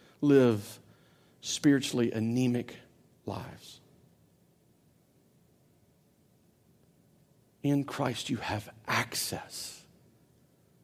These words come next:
to the power that spoke the heavens into existence. You have access to the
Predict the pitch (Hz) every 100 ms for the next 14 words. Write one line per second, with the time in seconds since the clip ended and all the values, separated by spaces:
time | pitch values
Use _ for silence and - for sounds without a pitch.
0 | _ _ _ _ - 104 - - 151 143
1 | 113 101 101 - - _ _ 113 - -
2 | - 151 123 101 110 - 123 110 92 98
3 | - 95 120 104 - - - - - -
4 | _ _ _ _ _ _ _ _ _ -
5 | 110 - 127 - - 135 156 - - 101
6 | - - - - - - - 110